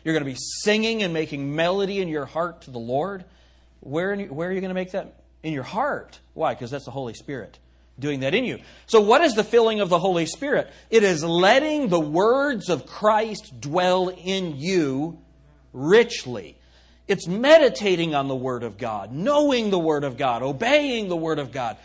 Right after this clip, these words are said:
submitting to the Word of God. It's not some weird thing where you get this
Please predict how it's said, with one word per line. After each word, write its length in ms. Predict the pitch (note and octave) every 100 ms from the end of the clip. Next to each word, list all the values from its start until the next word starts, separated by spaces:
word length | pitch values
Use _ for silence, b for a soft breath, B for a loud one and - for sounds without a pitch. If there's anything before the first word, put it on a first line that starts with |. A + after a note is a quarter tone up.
| B
submitting 680 | B - F#3+ A3+ D#4+ D4 A#3
to 100 | F#3+
the 100 | F#3
Word 200 | D#3+ D#3
of 100 | C#3
God. 240 | B2 A#2 G2+ B B
It's 160 | A3+ A3+
not 220 | D4 F4+
some 360 | - B3+ G3+ F3
weird 440 | G#3+ A3+ G3+ E3
thing 520 | G3 A3 D#3 C3 F3+ - _ _ _ _
where 400 | D#3+ F#3+ F#3 E3+ -
you 160 | - F#3+
get 280 | D3+ B3 -
this 260 | E3 -